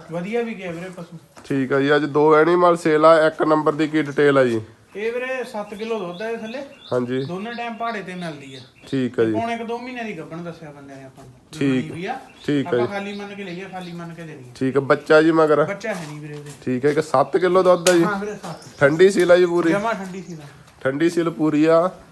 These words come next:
Speaker 2: ਥਣ ਤੁਸੀਂ ਚੈੱਕ ਕਰ ਸਕਦੇ ਹੋ, ਬਹੁਤ ਸੋਹਣਾ ਮੁੱਠੀ ਵਾਲਾ ਥਣ। ਮੂੰਹ ਮੱਥਾ ਚੈੱਕ ਕਰ ਲਓ, ਸੋਹਣਾ ਮੂੰਹ ਮੱਥਾ ਤੋੜ ਕੇ ਦਿਖਾ ਦਿਓ ਜੀ। ਸੱਤ ਕਿਲੋ ਬਾਈ ਕਹਿੰਦਾ ਦੁੱਧ ਆ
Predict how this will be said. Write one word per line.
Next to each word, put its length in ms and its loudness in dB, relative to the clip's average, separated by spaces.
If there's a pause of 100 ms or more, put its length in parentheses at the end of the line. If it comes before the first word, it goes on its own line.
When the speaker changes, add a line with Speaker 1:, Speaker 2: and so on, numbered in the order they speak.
(240)
Speaker 2:
ਥਣ 180 4
ਤੁਸੀਂ 180 -2
ਚੈੱਕ 260 4
ਕਰ 180 4
ਸਕਦੇ 360 2
ਹੋ, 80 2
ਬਹੁਤ 280 2
ਸੋਹਣਾ 260 2
ਮੁੱਠੀ 380 -2
ਵਾਲਾ 200 8
ਥਣ। 380 4 (360)
ਮੂੰਹ 160 0
ਮੱਥਾ 320 2
ਚੈੱਕ 240 0
ਕਰ 220 0
ਲਓ, 140 -2
ਸੋਹਣਾ 260 0
ਮੂੰਹ 200 0
ਮੱਥਾ 240 0
ਤੋੜ 280 2
ਕੇ 140 -2
ਦਿਖਾ 260 4
ਦਿਓ 140 0
ਜੀ। 160 -6 (1200)
ਸੱਤ 260 2
ਕਿਲੋ 280 2
ਬਾਈ 240 6
ਕਹਿੰਦਾ 240 6
ਦੁੱਧ 380 4
ਆ 260 6